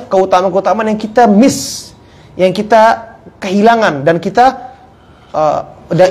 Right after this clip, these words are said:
yang meleset dari kita. Inilah dia kesempatan kita untuk memahaminya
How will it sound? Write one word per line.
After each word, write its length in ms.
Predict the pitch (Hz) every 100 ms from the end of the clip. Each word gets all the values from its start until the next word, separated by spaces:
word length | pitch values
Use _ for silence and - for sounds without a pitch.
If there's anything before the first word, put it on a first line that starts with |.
| 202
yang 160 | 202
meleset 480 | 190 208 220 - 226
dari 240 | 170 160
kita. 480 | 165 196 - 143 - -
Inilah 240 | 175 220
dia 160 | 185 214
kesempatan 480 | 254 220 214 226 220
kita 160 | 233
untuk 240 | 269 233 240
memahaminya 800 | 226 226 208 208 226 277 381